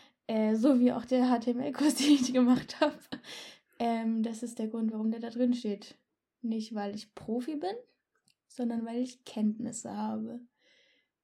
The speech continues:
Und da würde ich mich dann einreihen in auch Amys Kenntnisse. Also ich denk nicht, <laughs> dass ich da mehr weiß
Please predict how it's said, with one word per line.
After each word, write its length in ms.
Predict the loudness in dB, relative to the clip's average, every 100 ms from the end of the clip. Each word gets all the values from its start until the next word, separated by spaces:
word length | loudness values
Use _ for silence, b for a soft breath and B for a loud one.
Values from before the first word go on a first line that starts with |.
| _ _
Und 420 | -6 0 2 2 -2
da 200 | -4 -2
würde 180 | -2
ich 120 | -4 -6
mich 160 | -6
dann 380 | -6 -6 -6 -8 _ -12
einreihen 840 | -8 -6 -6 -8 -6 -2 -2 -2
in 480 | -6 -4 -4 -8 -12 -10
auch 260 | -10 -10 -12
Amys 420 | -6 -2 -4 -6
Kenntnisse. 540 | -12 -10 -8 -10 -8 -6
Also 240 | -6 -6
ich 200 | -10 -14 _ -10
denk 220 | -8 -4
nicht, 300 | -2 -4 -2
<laughs> 80 | -2
dass 160 | 0
ich 180 | -2 -4
da 200 | 0 4
mehr 400 | 6 4 0 -4 -6
weiß 400 | -8 -8 -10